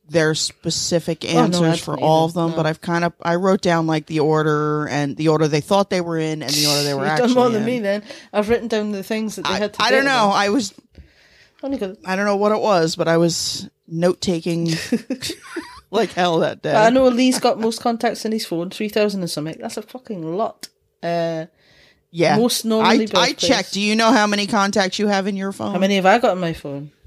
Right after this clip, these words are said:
Speaker 2: Um, let me see.
Speaker 1: Yeah.
Speaker 2: How do you know? Like, well, obviously, like, does it give you a number? I don't know. Do I have to, am I gonna have
Speaker 1: I had to fucking count. I don't
Speaker 2: Oh,
Speaker 1: know.
Speaker 2: I'm gonna count them.
Speaker 1: <laughs>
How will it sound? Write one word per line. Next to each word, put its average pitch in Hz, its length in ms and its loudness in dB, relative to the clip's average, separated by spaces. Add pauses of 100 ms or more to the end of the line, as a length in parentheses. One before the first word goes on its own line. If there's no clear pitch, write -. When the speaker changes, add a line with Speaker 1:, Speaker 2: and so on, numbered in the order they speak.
(180)
Speaker 2:
Um, 175 520 0
let 180 140 -8
me - 100 -12
see. 175 100 -2
Speaker 1:
Yeah. 156 240 0 (1700)
Speaker 2:
How 196 180 6
do 208 120 4
you 180 100 4
know? 175 420 0
Like, 151 160 -2
well, 139 260 0
obviously, 143 460 -6
like, 139 280 -8 (120)
does 165 140 -6
it 156 80 0
give 175 160 -4
you 175 100 2
a 170 40 2
number? 202 500 0
I 180 40 -10
don't - 180 -10
know. 165 240 -8 (440)
Do 170 80 0
I 156 40 2
have 165 140 -4
to, 156 180 -8 (340)
am 160 80 -6
I 160 60 -8
gonna 160 160 -6
have 170 120 -10
Speaker 1:
I 208 100 4
had 202 120 4
to 175 60 2
fucking 147 360 -2
count. 147 400 0
I 156 120 -2
don't 160 100 0
Speaker 2:
Oh, 190 60 6
Speaker 1:
know. 180 120 6
Speaker 2:
I'm - 80 0
gonna 208 120 -2
count 320 380 0
them. 175 240 -2
Speaker 1:
<laughs> - 40 -4